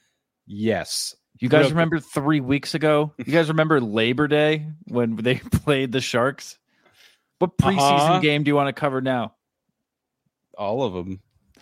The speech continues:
Speaker 2: Okay,
Speaker 1: Fuck
Speaker 2: so
Speaker 1: you.
Speaker 2: the, the second biggest news out of this road trip
Speaker 1: Mm-hmm.
Speaker 2: comes pre-Kings game.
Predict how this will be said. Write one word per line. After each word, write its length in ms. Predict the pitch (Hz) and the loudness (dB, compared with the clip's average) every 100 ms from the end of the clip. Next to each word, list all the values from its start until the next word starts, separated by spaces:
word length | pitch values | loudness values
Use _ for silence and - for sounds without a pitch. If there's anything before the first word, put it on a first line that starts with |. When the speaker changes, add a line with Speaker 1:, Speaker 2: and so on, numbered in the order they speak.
| - - - | -20 -20 -6
Speaker 2:
Okay, 380 | 175 190 170 135 | -2 2 2 0
Speaker 1:
Fuck 80 | 127 | 0
Speaker 2:
so 140 | 180 | 0
Speaker 1:
you. 60 | 170 | 0
Speaker 2:
the, 120 | 165 147 _ - | -2 -6 _ -4
the 140 | 170 | -4
second 460 | - 196 196 220 175 | 0 0 0 0 0
biggest 300 | 180 170 165 | 0 0 0
news 240 | 143 131 | 0 2
out 100 | 127 | 0
of 60 | 117 | 0
this 420 | 117 113 - - _ _ _ _ _ _ _ _ _ _ _ _ | -2 -4 -8 -16 _ _ _ _ _ _ _ _ _ _ _ _
road 240 | 120 120 107 | 0 0 0
trip 220 | 90 - _ _ _ - | -10 -12 _ _ _ -20
Speaker 1:
Mm-hmm. 380 | 107 - 107 95 | -20 -16 -10 -2
Speaker 2:
comes 260 | 123 117 - - | 0 0 -6 -14
pre-Kings 800 | - - 135 127 - 117 110 101 | -14 -6 -4 -4 -2 -2 -2 -2
game. 240 | 98 98 | -4 -4